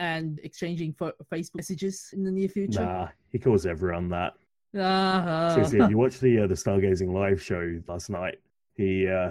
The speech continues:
Speaker 2: had a chat to someone and he's like, "I'm my new B F."
Speaker 1: <laughs> Everyone's my best friend from now
Speaker 2: Yeah,
Speaker 1: on.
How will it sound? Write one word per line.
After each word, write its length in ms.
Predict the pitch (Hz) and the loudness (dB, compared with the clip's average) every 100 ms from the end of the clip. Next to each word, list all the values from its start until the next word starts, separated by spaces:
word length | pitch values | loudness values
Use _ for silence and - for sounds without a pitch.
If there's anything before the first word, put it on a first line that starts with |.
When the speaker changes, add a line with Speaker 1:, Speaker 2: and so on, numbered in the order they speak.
| 82 | -4
Speaker 2:
had 140 | 107 | -4
a 60 | 92 | -4
chat 340 | - 107 92 | -2 -2 -2
to 100 | - | -8
someone 280 | - 98 92 | -6 -4 -2
and 60 | 87 | -4
he's 100 | 87 | -2
like, 200 | 90 87 | -4 -2
"I'm 140 | 135 135 | 0 2
my 80 | 107 | 4
new 220 | 117 113 | 4 4
B 260 | 87 135 127 | 4 4 4
F." 400 | 151 - - - _ _ 170 - _ | 2 -2 -6 -18 _ _ -6 -6 _
Speaker 1:
<laughs> 20 | 254 220 240 214 - 196 - 185 190 _ 214 214 - | -2 -2 0 -2 -2 -4 -4 -6 -10 _ -10 -10 -6
Everyone's 580 | 269 320 214 196 175 | -4 -2 0 0 0
my 140 | 170 175 | 2 2
best 340 | 151 180 139 | 2 0 0
friend 320 | - 170 175 | -4 -4 -2
from 200 | 160 156 | -4 -4
now 240 | 156 196 214 | -4 -2 2
Speaker 2:
Yeah, 260 | 196 - | 2 0
Speaker 1:
on. 160 | 151 | -4